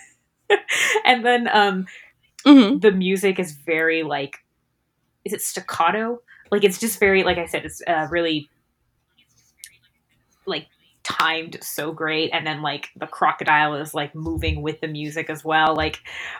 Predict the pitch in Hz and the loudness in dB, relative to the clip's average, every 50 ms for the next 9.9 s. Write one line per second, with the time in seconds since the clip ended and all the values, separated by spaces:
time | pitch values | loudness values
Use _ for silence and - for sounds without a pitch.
0 | - - 196 185 175 170 165 165 - - _ _ _ _ _ _ _ _ _ _ | 0 4 6 6 6 6 2 -4 -12 -18 _ _ _ _ _ _ _ _ _ _
1 | _ _ _ _ - - _ _ _ _ _ _ - 196 190 185 185 185 - - | _ _ _ _ -20 -20 _ _ _ _ _ _ 0 2 2 2 2 0 -4 0
2 | - 269 285 277 285 381 - - _ _ _ _ - - - 202 269 294 320 320 | 4 6 8 8 6 4 0 -8 _ _ _ _ -18 -16 -8 -4 -2 0 0 2
3 | 311 302 285 254 - 247 233 220 220 214 208 208 202 196 190 185 - - - - | 2 0 0 0 0 0 0 0 0 2 2 2 2 2 0 0 -2 -6 -8 -10
4 | - - - - 185 165 165 165 160 165 165 160 170 - - - 175 170 143 160 | -8 -8 -2 0 0 2 2 2 0 -2 -4 -6 -8 -10 -2 0 2 2 2 0
5 | 185 180 180 175 - - 208 214 208 - 196 175 170 170 - 170 175 170 170 - | -2 -2 -2 -2 -2 -2 0 0 0 2 2 2 2 2 0 0 2 2 0 0
6 | - _ - 202 - - - 392 202 185 - 151 151 - 156 156 160 160 156 160 | -2 _ 4 4 4 4 2 0 2 6 8 8 8 8 8 6 6 6 4 4
7 | 156 160 156 - - - - - - - - - - - - - - - - - | 4 2 0 -2 -8 -20 -20 -14 -8 -6 -6 -4 -6 -6 -8 -10 -10 -10 -10 -10
8 | - - - _ - - - 403 339 - - 330 - 269 240 247 - 381 392 - | -14 -18 -20 _ -4 4 8 10 12 12 12 12 12 12 10 10 10 10 10 10
9 | 269 240 240 262 277 294 285 285 339 453 554 587 294 302 285 311 - | 10 10 12 12 12 12 12 12 12 12 12 12 12 12 12 12 12